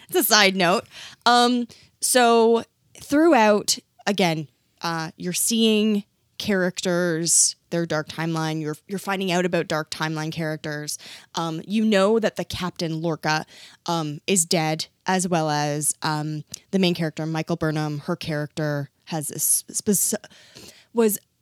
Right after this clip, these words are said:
supposedly, had supposedly died. So they both, she impersonated Michael coming back with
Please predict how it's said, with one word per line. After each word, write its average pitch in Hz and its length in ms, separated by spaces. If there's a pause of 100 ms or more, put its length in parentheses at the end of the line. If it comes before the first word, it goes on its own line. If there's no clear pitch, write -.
supposedly, 226 960
had 190 360
supposedly 226 640
died. 160 480
So 202 200
they 196 420
both, 175 320
she 185 360
impersonated 180 760
Michael 175 300
coming 165 340
back 175 460
with - 300